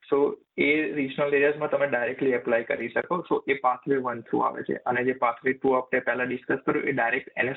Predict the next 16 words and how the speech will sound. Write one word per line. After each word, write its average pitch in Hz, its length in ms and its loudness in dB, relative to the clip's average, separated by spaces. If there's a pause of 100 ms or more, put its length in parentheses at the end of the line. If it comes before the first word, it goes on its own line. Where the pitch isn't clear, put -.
ડબલ્યુ 139 280 -2 (380)
ઇન્વેસ્ટમેન્ટ 127 680 0
થ્રુ - 460 -2
એપ્લાય 113 300 -2
થાય - 180 -4
છે. - 220 -16 (840)
So, 139 380 4
પાથવે 151 500 0
વનમાં 143 580 -2 (1000)
બે 143 180 2
સ્ટ્રીમ 139 260 -4
તે 135 120 2
લોકોએ, 123 460 2
અ, 117 520 0
પાડી 117 320 -2
છે. - 140 -2